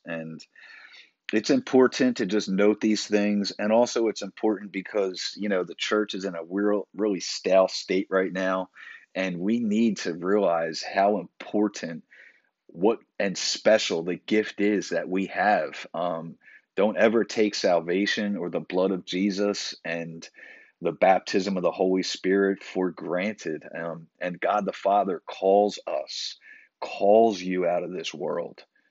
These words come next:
out of the world, not to be part of the world, not to fit in with the world. We're called by the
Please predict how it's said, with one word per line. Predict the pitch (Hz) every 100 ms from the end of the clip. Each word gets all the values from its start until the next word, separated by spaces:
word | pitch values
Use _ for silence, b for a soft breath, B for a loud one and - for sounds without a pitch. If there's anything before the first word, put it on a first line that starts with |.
| _ _ _ _
out | 101 107 -
of | 101 85
the | 82
world, | 80 76 71 58 -
not | - 92 -
to |
be | 104 107
part | - - 107 104
of |
the | 98
world, | 92 95 92 92 90
not | 85 -
to | - -
fit | 113
in | 107 101
with | 90 82
the | 78
world. | 82 80 80 - B B B _ _ -
We're | 87 104 104
called | - 113 113 95
by | 92
the | 85